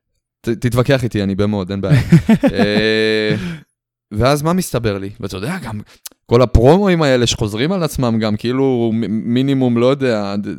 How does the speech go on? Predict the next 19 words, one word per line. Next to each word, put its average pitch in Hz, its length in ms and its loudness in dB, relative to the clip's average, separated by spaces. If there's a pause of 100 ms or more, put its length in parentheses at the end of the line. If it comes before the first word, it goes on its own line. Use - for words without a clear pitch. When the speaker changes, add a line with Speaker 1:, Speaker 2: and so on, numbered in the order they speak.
Speaker 1:
אנדרטייקר 120 520 -4
חוזר 110 260 -2
מהפרישה, 117 580 -6
עכשיו 101 260 -8
אני 95 120 -6 (340)
Speaker 2:
<laughs> - 260 -10
Speaker 1:
מ-, 98 160 -10
מאוד 110 360 0
מחמיא 127 240 0
לו, 95 160 -4
כן? 123 260 -2
כל 110 180 -4
הכבוד, 107 280 -6
אני 101 120 -4
מבסוט 98 340 -8
מזה 104 260 -6 (1000)
שמעמידים 110 800 -4
אותו 117 260 -2
ב-, 92 320 -4